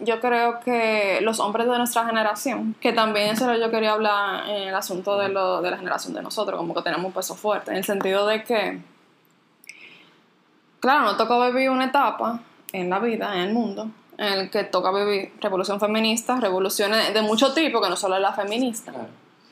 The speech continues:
Speaker 1: Y, y todas vienen a raíz de lo que llamamos patriarcado.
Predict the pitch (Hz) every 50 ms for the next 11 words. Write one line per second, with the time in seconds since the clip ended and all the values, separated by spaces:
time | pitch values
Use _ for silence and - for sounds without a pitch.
0 | - - - - - - - - - - - - 240 233 226 220 214 208 208 202
1 | 202 202 196 196 190 185 185 190 - - - - 226 262 277 294 277 247 247 247
2 | - - - 226 233 233 247 240 208 190 196 208 214 220 220 - - - - -
3 | - - _ _ _ _ _ _ _ - - - 196 214 240 254 226 196 214 -
4 | - - - - - - - - - 196 190 190 185 190 190 190 190 185 185 190
5 | 190 190 196 190 190 190 170 - 175 - 202 226 240 226 196 196 190